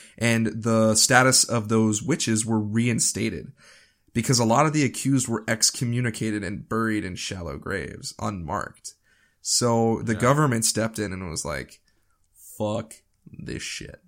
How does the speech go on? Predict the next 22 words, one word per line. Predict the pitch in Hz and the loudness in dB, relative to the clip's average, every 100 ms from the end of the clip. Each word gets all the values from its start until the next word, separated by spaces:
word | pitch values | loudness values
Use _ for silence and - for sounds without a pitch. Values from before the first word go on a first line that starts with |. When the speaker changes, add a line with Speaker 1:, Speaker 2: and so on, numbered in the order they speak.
| _ _ _ - | _ _ _ -16
Speaker 2:
Yeah. | 101 101 90 82 - - | -12 -12 -12 -14 -14 0
Speaker 1:
So | - 147 | 2 6
that's | 180 220 | 4 4
the | 214 | 4
history | 139 - 110 | 2 0 -4
of | |
the | 110 | -4
witch | 104 90 | -6 -8
trials. | - 95 - - - - - - _ _ _ _ _ - | -6 -6 -6 -10 -16 -20 -20 -20 _ _ _ _ _ -4
And | 131 | 0
it's | 123 - - - _ _ _ - | 0 0 -4 -6 _ _ _ -4
a | 117 | 0
lot | 123 156 - | 2 0 -2
more | 127 127 117 | -2 0 0
tame, | - - 127 120 120 117 117 | -2 -4 -2 0 0 0 -2
I | 110 110 | -6 -6
would | 107 - | -4 -2
say, | - 95 104 98 117 _ | -2 -2 -6 -8 -14 _
than | 110 110 101 | -4 -2 -4
the | 101 | -10
popular | - - 123 - 107 101 | -10 -4 -4 -4 -8 -8
history. | - 98 - - - - | -8 -8 -6 -8 -14 -16